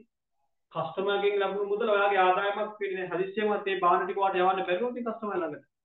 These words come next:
ඔයා පොරොන්දු වෙනවා අප්‍රේල් මාසේ බත් ටිකක් දෙන්නම් කියලා. දෙන්නම් කියලා ඔයා දැම්මම ඇඩ්වාන්ස් එකක් ගත්තා.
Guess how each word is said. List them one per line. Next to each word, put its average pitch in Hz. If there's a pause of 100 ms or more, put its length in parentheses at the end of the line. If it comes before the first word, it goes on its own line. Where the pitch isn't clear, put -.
(920)
ඔයා 127
පොරොන්දු 123
වෙනවා 185
අප්‍රේල් 170
මාසේ 156
බත් 165
ටිකක් 180
දෙන්නම් 147
කියලා. -
දෙන්නම් 165
කියලා 208
ඔයා 196
දැම්මම 170
ඇඩ්වාන්ස් 180
එකක් 202
ගත්තා. 156